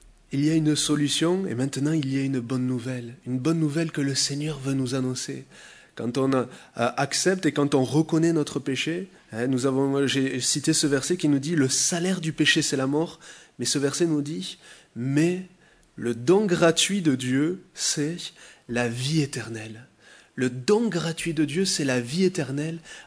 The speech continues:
en Jésus-Christ, notre Seigneur. Et c'est là la bonne nouvelle. Et c'est ce que Jésus-Christ va donner de, de comprendre à cette femme, hein, le don de Dieu. Si tu connaissais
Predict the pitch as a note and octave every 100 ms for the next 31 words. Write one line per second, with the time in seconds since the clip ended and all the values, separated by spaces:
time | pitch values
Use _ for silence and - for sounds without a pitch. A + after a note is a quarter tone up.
0 | _ D3 D3 C3 D3+ C3 C3+ - F3 -
1 | - B2+ - - - - D3 C#3+ C#3+ B2+
2 | C#3+ C3 C3 B2+ - - - - - D3+
3 | D#3+ C#3+ B2+ B2 A#2 A#2 A#2 A#2 B2 C3+
4 | - - - - B2+ D3+ - D#3 D#3+ D3+
5 | - G3+ F#3+ - D3 - - - C#3 C#3+
6 | D#3 F3 E3 D3+ - - - C#3+ C#3+ E3+
7 | D#3+ - F#3+ F#3+ D#3+ C#3+ C#3+ - - -
8 | C3 D#3+ D3+ D3 - E3 E3+ F#3 G3+ -
9 | - - _ A2 A2 B2 C3+ C3 - F3
10 | F3 D3+ C#3+ C#3+ C3+ C3+ - D#3 - F3+
11 | - G3 F#3 E3+ - - C#3+